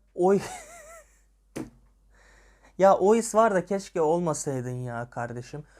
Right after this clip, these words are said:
Ana kameramızda bir ois var. Şimdi bu ois'i bin seksene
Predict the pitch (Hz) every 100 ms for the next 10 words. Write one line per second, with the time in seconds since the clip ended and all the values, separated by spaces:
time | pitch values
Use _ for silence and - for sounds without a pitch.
0 | _ - 175 240 240 226 208 175 175 214
1 | 220 - 185 165 - 113 117 _ _ -
2 | - 196 131 113 _ _ _ - 202 -
3 | 202 254 208 - 175 311 _ _ 147 160
4 | 175 - 185 - 196 190 226